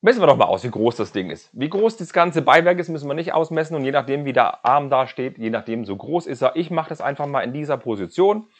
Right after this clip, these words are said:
Da gucken wir einfach mal nach der Länge. Hier haben wir von der Schaufel bis zum Popo so dreiunddreißig Zentimeter. Eine Höhe grad bis zu dem Arm so von fünfzehn, sechzehn Zentimeter.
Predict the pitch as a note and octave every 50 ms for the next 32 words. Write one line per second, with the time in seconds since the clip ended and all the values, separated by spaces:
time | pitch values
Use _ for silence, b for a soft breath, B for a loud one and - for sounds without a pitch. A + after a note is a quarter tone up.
0 | b b b - F3 F3 - G3+ F#3 F#3+ E3+ E3 - D#3 D3+ D3+ D#3+ C#3+ C#3 D3
1 | C3+ C3 C3 C#3 - - G#2 G#2+ G#2+ A2+ A2 - _ - F2 F2 E2+ E2 E2+ G2+
2 | C3 D#3 E3+ E3+ E3+ C#3+ A2+ A2 G#2+ G#2+ A2 A#2 B2+ C3 C3 B2 - G2+ F#2+ F#2
3 | - - - - A2 B2 C3 B2+ C3 A2+ F2 G2+ G2 _ - - F#2 F2 - C#3+
4 | D3 C#3+ D3 D3 C#3+ A#2+ G#2+ F#2 G#2+ C#3 F3+ G#3 G3 F3+ F3 E3 E3+ E3+ E3+ E3+
5 | D#3+ E3 D3+ D3 D3 C#3+ C#3+ C#3+ C3+ C3+ C3+ C3+ B B B B B B B C#3+
6 | E3+ E3+ E3 D3 C3+ C#3+ C#3 D3 D3 C#3+ - C3+ C3+ C3 C3 C3 - C#3 C3 -
7 | - - A2 G#2 G#2 F#2+ - F#2 A2+ A#2 A2+ G#2 G2+ F#2+ F2+ - - F#2 F2+ E2+
8 | - A#3 A#3+ D#3 - - A2+ A2+ - G3+ G#3 - F3+ E3 D3+ D#3+ D3+ D3+ D#3+ D3+
9 | D3 D3 C#3 D3+ C#3+ -